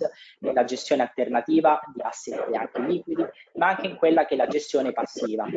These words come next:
e in particolare per il pubblico che ci sta guardando gli E T F. Proprio in questo ambito si colloca la mia figura, perché io da, sono sette anni che mi occupo della distribuzione di E T F X Trackers. X Trackers è infatti il brand degli E T F per Deutsche Bank, per D W S,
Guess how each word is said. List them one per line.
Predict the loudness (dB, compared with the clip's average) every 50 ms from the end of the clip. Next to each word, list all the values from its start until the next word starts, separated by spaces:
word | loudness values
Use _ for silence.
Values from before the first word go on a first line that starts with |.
| -2 -2
e | -2
in | -2 -2 0
particolare | -2 -2 -2 -2 -4 -4 -2 -2 0 0 2 2 2 2 0 0 -4 -8 -4
per | -4 -2 -2
il | -4 -6
pubblico | -6 -6 -4 -2 -2 -2
che | -2 -4
ci | -6 -6
sta | -2 -2 0
guardando | 2 2 0 0 -2 -6 -4 -4 -4 -6 -6
gli | -8 -8
E | -6
T | -4 -2 0
F. | 0 0 -2 -4 _ -16 -16 -16 _ _ _ _ _ -20 -20 _ _ _ _ _
Proprio | 0 2 4 6 6 6 6 4 2 0 -12 _ _ _ _ _ -8
in | -6 -6 -4 0
questo | 2 2 2 2 2 2 4
ambito | 4 4 2 0 0 -2 -2 0 0 0 0
si | 0 -2 -4 0
colloca | 2 2 4 4 2 2 2
la | 2 2
mia | 0 -2
figura, | -6 -8 -6 -2 0 2 4 4 4
perché | 2 0 -2 -2 -2
io | 0
da, | 0 -2 -2
sono | -2 -2 -2 -2 -2 -2 -4 -4 -2 -2 -2 -2
sette | 0 0 -2 0 2 2 2
anni | 2 2 0 0 -2
che | -2 -2
mi | -2 -2 -2
occupo | -4 -6 -6 -6 -2 0
della | 2 4 2 2
distribuzione | 0 -4 -8 -6 -4 -6 -6 -6 -10 -12 -6 0 2 2 4 4 2 2
di | 2 0
E |
T | 0 2 4 4 4
F | 4 2 0 2 2 2 0 -4
X | -8 -2
Trackers. | 0 0 0 0 -2 -2 -2 -2 -2 -2 -6 -16 -18 _ _ _ -20 -20 _ _ _ -10 -6 -6
X | -6 -2 2
Trackers | 2 4 4 4 2 -2 -6 -6
è | -8
infatti | -4 0 0 0 0 -2 -6
il | -4
brand | 0 2 2 2 2 2
degli | 0 -2 0 0
E | -2 0
T | 2 2 4 4 2 0
F | -4 -4
per | -2 -2 -2 2
Deutsche | 4 4 4 2 0 -4 -4
Bank, | -4 -4 -2 -2
per | -4 -4 -2
D | -2 0
W | 0 0 2 2 2 2 2
S, | 0 -2 -4 -2 -2